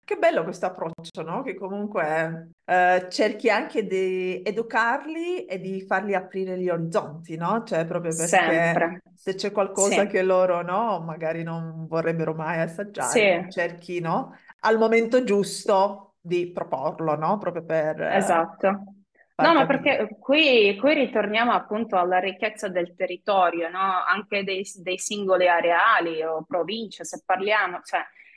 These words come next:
Speaker 2: c'è veramente così tanto, mm, se-,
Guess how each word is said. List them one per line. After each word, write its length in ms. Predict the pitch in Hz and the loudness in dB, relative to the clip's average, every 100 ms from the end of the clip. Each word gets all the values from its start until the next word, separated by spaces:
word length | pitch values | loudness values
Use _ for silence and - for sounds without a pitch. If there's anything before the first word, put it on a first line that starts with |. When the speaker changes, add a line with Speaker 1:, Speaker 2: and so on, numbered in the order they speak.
| - - | -18 -16
Speaker 2:
c'è 180 | - 240 | -4 0
veramente 440 | 220 208 240 339 - | 4 4 2 0 0
così 360 | 240 208 226 | -2 0 -2
tanto, 720 | 220 196 160 151 - 156 151 - | 0 0 0 -4 -6 -2 -2 -4
mm, 440 | 175 175 170 170 | -6 -6 -4 -4
se-, 180 | 165 196 | -6 -8